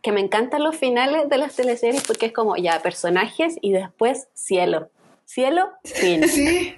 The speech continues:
Speaker 2: y sobreimprime fin.
Speaker 1: Sí,
Speaker 2: Onda, ya me di
Speaker 1: sobreimprime
Speaker 2: cuenta
Speaker 1: fin.
Speaker 2: que se acabó. Weón, así que, puta, yo diría que La Fiera es bien rescatable dentro de todo.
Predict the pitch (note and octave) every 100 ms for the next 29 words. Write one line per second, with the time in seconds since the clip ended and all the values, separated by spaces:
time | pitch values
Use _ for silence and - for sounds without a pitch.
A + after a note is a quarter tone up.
0 | - - - B3+ C4 D4 E4 C#4+ - F#4
1 | A#4 A#4+ F#4+ G4+ A#4 G#4 C4+ D#4 C#4+ B3+
2 | A#3 B3+ D#4+ G4 G4+ F#4+ C4+ D#4+ F#4+ F#4+
3 | F#4 F4 - D#4 D4+ C#4+ C#4 D#4 F4+ F#4
4 | D#4 A#3+ - _ _ _ _ _ G3 F#3+
5 | F#3+ A#3 G3 F3+ A3 G#3+ A#3 A3 A3 G#3+
6 | G#3 G3+ G3+ A#3 A#3 G3+ G#3 A3+ A#3 A#3
7 | A#3+ B3+ A#3 A3+ A3 A#3+ C4+ A3 F3+ G3+
8 | A#3 C4+ B3+ C4 C#4 C#4+ C#4+ D4 D4+ C#4+
9 | C#4 B3 F#3 G3